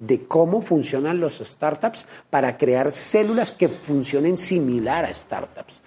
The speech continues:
para que en suma puedan llegar a acercarse a crecer como startups. Ese es un camino. Desde el punto de vista del inversionista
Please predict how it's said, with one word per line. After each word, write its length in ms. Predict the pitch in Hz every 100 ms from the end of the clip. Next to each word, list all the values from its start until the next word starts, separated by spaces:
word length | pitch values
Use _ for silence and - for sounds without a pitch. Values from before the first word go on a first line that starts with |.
| - -
para 260 | 165 151 147
que 100 | 156
en 160 | 143 127
suma 600 | - 302 302 139 110 - - _ _ - -
puedan 360 | 151 147 147 170
llegar 340 | 170 123 120
a 120 | 135 151
acercarse 760 | 127 110 - 147 151 151 247 - 113
a 100 | 123
crecer 320 | 107 - 107
como 220 | 120 101
startups. 580 | - 90 - - - - - - - - - - - - _ _ _ -
Ese 280 | 156 151 175
es 80 | 165
un 100 | 151
camino. 280 | 113 85 - - - - _ -
Desde 200 | 110 107
el 40 | 101
punto 160 | 156
de 60 | 196
vista 200 | 214 214
del 300 | 180 135 127 - - -
inversionista 1500 | 196 180 170 156 135 - 151 139 214 220 - - 101 117